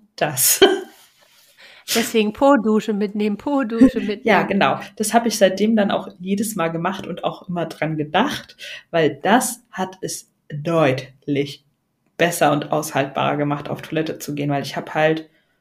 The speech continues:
Speaker 1: was hatte ich? Dammriss zweiten Grades, aber ich bin auch nach vorne gerissen.
Speaker 2: Hm, okay.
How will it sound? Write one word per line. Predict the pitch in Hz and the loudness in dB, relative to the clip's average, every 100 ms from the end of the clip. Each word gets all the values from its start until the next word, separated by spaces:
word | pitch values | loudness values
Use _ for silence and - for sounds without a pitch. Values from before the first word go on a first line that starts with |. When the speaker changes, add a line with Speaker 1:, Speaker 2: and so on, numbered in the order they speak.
| _ | _
Speaker 1:
was | - | -2
hatte | 214 233 | 4 4
ich? | 233 - - _ _ | 4 -4 -16 _ _
Dammriss | - 180 202 196 208 - | 0 2 4 4 2 -4
zweiten | - - 190 202 202 | 0 2 2 0 0
Grades, | 202 196 214 226 254 - - - | 2 4 4 2 0 -4 -16 -10
aber | - 175 | -6 -4
ich | 170 | -2
bin | 214 | 0
auch | 165 | 0
nach | 170 160 | -2 -4
vorne | - 190 190 170 | 2 2 2 0
gerissen. | 160 156 160 - 226 294 - - - - _ _ _ _ _ _ _ | -2 -2 -2 -2 -2 -4 -8 -16 -16 -16 _ _ _ _ _ _ _
Speaker 2:
Hm, | 165 160 160 _ - | -8 -6 -10 _ -20
okay. | 170 - 151 | -18 -14 -14